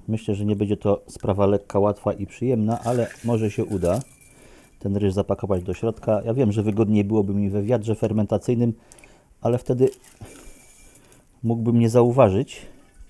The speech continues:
jak ewentualnie postępuje fermentacja. W sumie zakładam, że i tak ten ryż będę musiał wyjmować później z tej damki. Znaczy, że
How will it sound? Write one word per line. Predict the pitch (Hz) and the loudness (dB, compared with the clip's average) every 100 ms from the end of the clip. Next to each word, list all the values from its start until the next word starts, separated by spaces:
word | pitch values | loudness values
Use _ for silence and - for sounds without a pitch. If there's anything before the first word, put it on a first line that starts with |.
| _ _ - _ _ - | _ _ -20 _ _ -4
jak | 110 - | -4 -2
ewentualnie | 110 110 104 113 110 110 | -2 0 0 2 2 2
postępuje | 117 - 117 104 117 101 | -2 -4 -4 0 0 0
fermentacja. | 110 98 101 - 95 - 98 131 - - - - - - - | 0 0 0 0 -2 0 0 0 -4 -14 -20 -20 -20 -18 -12
W | |
sumie | 170 139 123 | -4 -4 0
zakładam, | 123 - 127 123 | -2 0 0 2
że | 123 | 0
i | |
tak | 123 - | 0 -2
ten | 156 110 | 0 0
ryż | 113 | 0
będę | 107 107 107 | 0 0 0
musiał | 104 107 | -2 -2
wyjmować | 98 117 117 92 - | -2 0 0 -2 -6
później | - 90 90 87 _ - - _ _ _ _ _ - _ _ _ - - - _ | -8 -6 -6 -8 _ -20 -20 _ _ _ _ _ -20 _ _ _ -20 -20 -20 _
z | - - | -12 0
tej | 104 | 0
damki. | 98 98 85 - 104 127 - - _ - | 4 2 2 -2 -2 -2 -8 -20 _ -14
Znaczy, | 104 98 - | -10 -10 -10
że | 98 107 | -4 -4